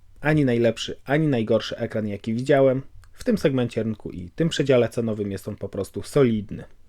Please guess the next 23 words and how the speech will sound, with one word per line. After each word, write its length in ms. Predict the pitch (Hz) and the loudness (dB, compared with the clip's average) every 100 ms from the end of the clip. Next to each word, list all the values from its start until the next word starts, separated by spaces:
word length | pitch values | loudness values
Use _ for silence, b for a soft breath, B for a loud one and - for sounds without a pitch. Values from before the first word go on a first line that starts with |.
| - - - - - - | -20 -20 -20 -20 -14 2
Teraz 240 | 220 - | 2 4
przyszedł 320 | 147 131 110 | 0 0 0
czas 180 | 113 - | -2 -2
na 120 | 104 | -6
specyfikację 760 | - 151 139 139 - 127 - 117 | -4 -2 -2 -4 0 -2 0 -4
i 120 | 98 | -2
muszę 240 | 110 - 101 | -4 -6 -6
przyznać, 360 | 117 107 104 | -6 -4 -4
że 180 | 95 92 - - | -6 -8 -12 -2
Kubot 420 | 139 131 170 - - - | 2 4 2 -2 -20 -4
kolejny 360 | 254 233 185 | 2 4 4
raz 160 | 151 - | 2 0
udowodnił, 580 | - 123 117 110 110 104 | -6 -2 0 0 -2 -2
że 140 | 98 | -2
podejmuje 520 | - 101 98 98 87 | -2 -2 -2 -2 -6
ciekawe 400 | - 160 160 143 | -2 0 2 2
decyzje 460 | 135 131 135 123 113 - | 0 0 -2 0 -2 -4
względem 400 | - 175 226 185 | -6 2 2 2
podzespołów 680 | 160 123 113 - 113 107 - | 2 0 0 -2 0 -2 -2
montowanych 640 | 104 95 95 98 98 - - | -6 -4 -4 -4 -6 -10 -12
w 40 | |
swoich 280 | - 95 - | -6 -6 -6
telefonach. 640 | 92 95 - 110 90 - | -6 -4 -2 -2 -4 -8